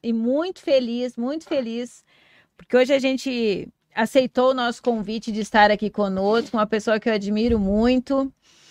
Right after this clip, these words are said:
Eu não sei se identifico ele como um sonhador, um idealizador. Eu acho que, é, eu, eu, lendo sobre ele, eu ouvi uma frase que pra mim foi, é, sensacional que ele falou,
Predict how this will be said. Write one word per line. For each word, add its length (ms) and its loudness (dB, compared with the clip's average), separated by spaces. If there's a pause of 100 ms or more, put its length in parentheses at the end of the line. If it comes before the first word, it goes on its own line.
(360)
Eu 140 6
não 140 4
sei 180 4
se 100 -2
identifico 500 0
ele 140 0
como 240 -2
um 80 -4
sonhador, 840 2
um 100 2
idealizador. 960 0
Eu 180 0
acho 240 4
que, 140 2
é, 340 4
eu, 200 6 (180)
eu, 320 2
lendo 480 4
sobre 320 0
ele, 500 4
eu 240 2 (140)
ouvi 260 -2
uma 200 2
frase 320 0
que 80 -20
pra 180 -2
mim 140 0
foi, 600 -2
é, 520 4
sensacional 800 4
que 100 -2
ele 100 -2
falou, 540 2